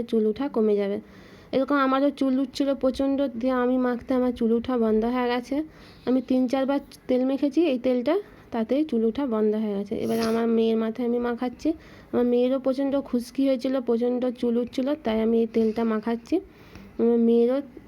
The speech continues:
এই তেলটা মেখে চুল উঠা বন্ধ হয়ে যাবে আশা করি, কিন্তু একবার মাখলে হবে না, কমসে কম তিন থেকে চারবার মাখতে হবে এবং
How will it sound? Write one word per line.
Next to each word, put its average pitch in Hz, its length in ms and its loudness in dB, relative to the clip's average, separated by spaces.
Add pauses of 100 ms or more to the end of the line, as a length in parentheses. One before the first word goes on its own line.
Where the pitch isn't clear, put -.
(200)
এই 233 60 4 (100)
তেলটা 226 360 2
মেখে 233 220 2 (100)
চুল 226 200 2
উঠা 262 160 -2 (400)
বন্ধ 208 200 2 (100)
হয়ে 214 140 0
যাবে 202 180 -2 (100)
আশা 202 220 -6
করি, 202 160 -4 (680)
কিন্তু 269 240 4 (160)
একবার 247 240 2 (100)
মাখলে 277 240 2 (100)
হবে 214 280 2
না, 208 60 0 (180)
কমসে 233 340 0
কম 269 120 0 (220)
তিন 233 120 4 (140)
থেকে 262 180 -2 (120)
চারবার 233 360 0 (120)
মাখতে 214 360 -4
হবে 202 200 -4 (640)
এবং 254 160 2